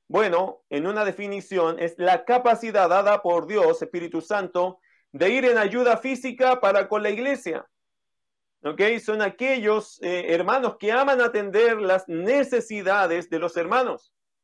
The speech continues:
que se gozan en poder ayudar al, en algún tipo de gestión física, eh, que trabajan, eh, ya sea trabajo, visita, situación doméstica y otras cosas.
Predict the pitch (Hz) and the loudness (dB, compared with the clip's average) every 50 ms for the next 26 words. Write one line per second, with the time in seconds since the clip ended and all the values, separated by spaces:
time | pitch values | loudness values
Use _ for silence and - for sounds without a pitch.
0 | _ _ _ _ _ _ _ 180 202 208 208 202 196 180 165 214 285 302 294 277 | _ _ _ _ _ _ _ 0 0 2 2 0 0 0 2 4 4 4 4 4
1 | - - 196 190 185 185 185 185 - 180 180 196 220 214 208 190 180 180 170 196 | 2 2 2 2 2 0 -2 -2 -2 0 0 2 2 2 0 0 0 0 2 2
2 | 208 208 208 190 175 - - 170 170 170 170 160 160 208 226 214 220 - 233 233 | 2 2 2 0 -2 -2 -4 -4 -2 0 0 0 -2 -4 -6 -8 -8 -8 -10 -6
3 | 240 214 202 196 - - 175 175 - 202 202 190 170 - 233 262 254 254 - 175 | -4 -4 -4 -4 -4 -6 -8 -6 -4 -2 -2 -2 -4 -4 -6 -6 -6 -6 -8 -10
4 | 160 - - 123 113 - - _ _ _ _ _ _ _ _ _ _ - 143 143 | -6 -4 -2 -2 -2 -4 -8 _ _ _ _ _ _ _ _ _ _ -6 -4 0
5 | 170 190 185 190 180 170 170 196 226 240 226 226 226 214 208 208 202 202 196 - | 0 2 4 4 4 4 6 6 6 4 4 4 4 2 4 4 2 0 -2 -4
6 | - 170 165 165 156 147 170 170 165 196 196 - - 170 160 165 202 226 226 208 | -2 -2 0 0 0 0 0 0 2 2 2 2 4 4 4 6 6 6 4 4
7 | 208 190 185 160 165 156 143 - 220 233 226 - - 175 170 175 165 160 165 156 | 2 0 -4 -4 -4 -6 -8 -8 -8 -8 -6 -2 -2 -2 -2 -2 -4 -4 -4 -4
8 | - 196 190 165 170 170 202 226 214 220 - 208 185 - 190 190 185 175 160 190 | -4 -4 -2 -2 -2 -2 -2 -4 -6 -8 -10 -10 -4 0 0 2 2 0 -2 -4
9 | 196 196 180 170 - - 254 262 - - 143 123 120 - | -4 -2 -4 -4 0 2 2 2 2 2 -2 -4 -4 -8